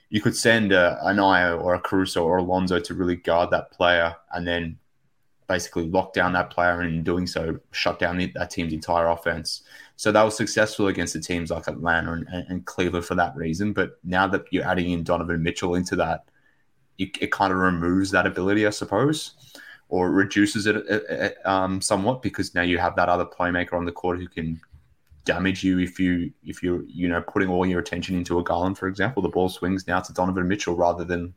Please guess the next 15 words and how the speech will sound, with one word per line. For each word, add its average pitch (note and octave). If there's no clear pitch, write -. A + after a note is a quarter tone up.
Larry F#2
Markkinen. F#2+
<laughs> -
It's -
just, -
just A2
a G#2
completely G#2
different G2+
proposition. F#2+
So A2+
in A2
that A#2+
sense, -
like, F#2